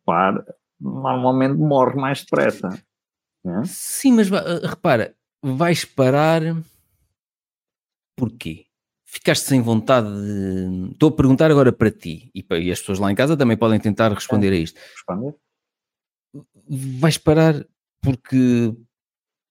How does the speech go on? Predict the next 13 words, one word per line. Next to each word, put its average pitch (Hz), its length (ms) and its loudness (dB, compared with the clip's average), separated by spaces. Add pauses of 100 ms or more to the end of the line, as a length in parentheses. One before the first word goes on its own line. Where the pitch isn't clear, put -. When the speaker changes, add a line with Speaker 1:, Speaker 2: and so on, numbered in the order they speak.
(140)
Speaker 2:
já 131 180 4
não 139 100 2
tens 127 200 2
vontade 117 480 2
de 104 400 0
experimentar 107 480 0
mais 98 180 0
coisas, 95 540 0
de 98 120 -10
ler 98 240 2
novos 95 520 -2
livros, 95 460 -2
de 87 240 -2